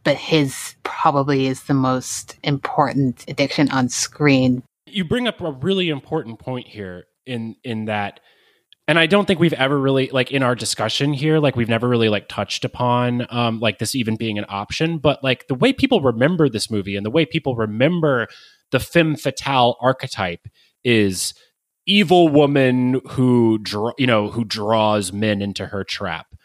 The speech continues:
Speaker 2: I mean, give me a fucking break,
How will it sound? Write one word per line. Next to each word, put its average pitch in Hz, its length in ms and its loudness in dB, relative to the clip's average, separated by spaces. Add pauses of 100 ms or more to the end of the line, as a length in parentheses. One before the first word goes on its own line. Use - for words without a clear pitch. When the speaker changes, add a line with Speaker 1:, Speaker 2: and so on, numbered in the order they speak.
(420)
Speaker 2:
I 175 100 0
mean, 170 300 0 (440)
give 233 140 2
me 302 80 6
a 190 60 4
fucking 151 520 -4
break, 113 520 -6